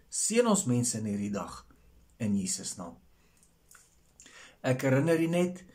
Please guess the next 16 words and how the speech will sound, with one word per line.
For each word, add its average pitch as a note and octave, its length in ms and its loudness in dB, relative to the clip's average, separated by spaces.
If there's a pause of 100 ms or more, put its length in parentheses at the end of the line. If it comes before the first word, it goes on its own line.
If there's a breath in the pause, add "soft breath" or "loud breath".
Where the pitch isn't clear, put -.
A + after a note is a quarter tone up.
(480 soft breath)
dit B2 160 2
is B2 240 0
die, A2+ 160 2
eh, G#2 80 0
wit C3+ 240 0
area E3+ 380 2 (220)
se - 220 -4
beurt B2 300 2
vir C3+ 160 0
die, A#2 200 2
eh, A#2 240 -6 (100)
gebedsketting D#3+ 680 0
vandag, F#3 480 0 (420 soft breath)
ses - 320 -2
tot D3 200 -2
ses, - 500 -4